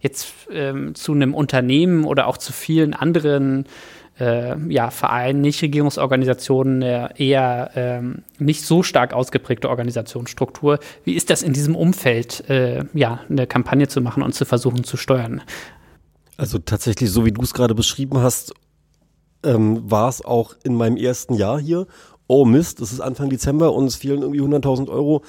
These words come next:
Speaker 2: Wir machen mal einen Blogpost.“ So eine, eine etwas, etwas, ähm, plötzliche Kommunikation. Das hab ich jetzt, ist jetzt die dritte Weihnachtskampagne, äh, oh Gott, das hab ich's auch gesagt.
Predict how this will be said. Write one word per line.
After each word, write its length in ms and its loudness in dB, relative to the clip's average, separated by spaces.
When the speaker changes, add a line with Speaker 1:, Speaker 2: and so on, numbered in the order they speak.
Speaker 2:
Wir 80 2
machen 120 2
mal 60 4
einen 80 4
Blogpost.“ 640 0
So 160 -6
eine, 400 4
eine 380 0
etwas, 420 -4
etwas, 720 -8
ähm, 380 2
plötzliche 480 0
Kommunikation. 800 2
Das 460 0
hab 220 -2
ich 60 -8
jetzt, 360 -4
ist 120 -4
jetzt 180 -2
die 60 -4
dritte 260 -2
Weihnachtskampagne, 760 2
äh, 260 4
oh 300 -2
Gott, 180 -12
das 100 -10
hab 60 -8
ich's 100 -12
auch 120 -10
gesagt. 380 -4